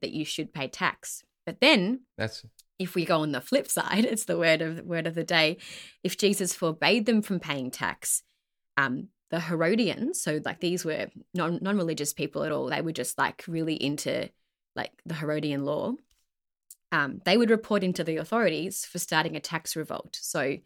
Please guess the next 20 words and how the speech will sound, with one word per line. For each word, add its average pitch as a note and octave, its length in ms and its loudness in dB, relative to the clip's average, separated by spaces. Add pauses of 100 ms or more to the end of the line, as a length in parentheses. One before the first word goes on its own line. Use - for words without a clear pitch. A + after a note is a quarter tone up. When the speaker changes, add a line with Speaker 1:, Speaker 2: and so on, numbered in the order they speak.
(680)
Speaker 2:
Yes. A#2+ 420 0
Speaker 1:
you E3+ 100 -6
can E3+ 140 -4
see F3 140 4
these D#3+ 200 0
two D3+ 140 -2
options. - 560 -6
Speaker 2:
Yeah, D#3+ 160 4
so - 140 -2
the, D3+ 320 2 (180)
again, E3 380 6
to C3+ 160 0
clarify, C#3 500 8
the A#2 120 4
Herodians C3 640 6
were C#3 340 8
Jewish A2+ 480 2
people, D3+ 360 0
they C3+ 140 2
were, A2+ 220 6